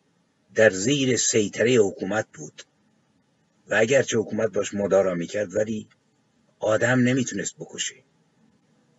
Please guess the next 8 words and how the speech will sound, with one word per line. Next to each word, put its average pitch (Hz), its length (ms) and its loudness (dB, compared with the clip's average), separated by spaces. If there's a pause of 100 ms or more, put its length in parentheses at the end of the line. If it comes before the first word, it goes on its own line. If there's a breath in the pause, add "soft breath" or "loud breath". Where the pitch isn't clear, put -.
(220)
دستگاه 117 480 6
قضاوت 117 640 4
و 113 80 6
داوری 98 800 4
دوره 95 300 0
محمد 90 340 -4
رضا 85 180 -6
شاه 131 440 -2